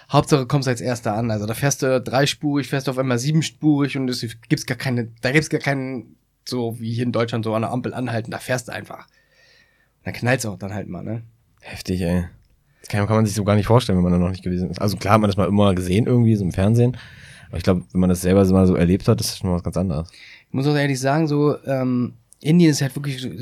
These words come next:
Speaker 1: das war für mich so der größte, was heißt, sagt man ja so, so Kulturschock, ne? Also das ist ja komplett was,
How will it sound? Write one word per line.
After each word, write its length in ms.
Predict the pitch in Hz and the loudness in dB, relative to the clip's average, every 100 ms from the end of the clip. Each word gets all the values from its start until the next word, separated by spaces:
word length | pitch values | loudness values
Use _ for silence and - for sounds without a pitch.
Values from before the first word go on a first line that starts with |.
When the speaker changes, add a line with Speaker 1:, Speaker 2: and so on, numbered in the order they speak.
| 120 | -12
Speaker 1:
das 240 | - - | -10 -6
war 120 | 131 | -4
für 140 | 127 139 | -4 -4
mich 160 | 143 | -2
so 80 | - | -4
der 140 | 127 123 | -6 -6
größte, 640 | 135 147 - 135 123 113 - | -4 -4 -4 -4 -2 -4 -12
was 160 | - | -12
heißt, 160 | 113 - _ _ | -12 -12 _ _
sagt 260 | - 113 151 | -8 -6 -2
man 100 | 131 | 0
ja 120 | 113 | 0
so, 200 | 107 107 - - _ - - | -2 -4 -6 -10 _ -20 -18
so 140 | - 120 | -8 -8
Kulturschock, 720 | 117 139 - 151 - 117 107 | -2 -2 0 -4 0 -2 -2
ne? 160 | 113 143 | -2 -2
Also 180 | 117 110 | -2 -4
das 180 | 110 | -8
ist 100 | 113 | -6
ja 80 | 127 | -6
komplett 380 | 117 123 131 - | -4 -6 -6 -6
was, 240 | 113 - | -10 -10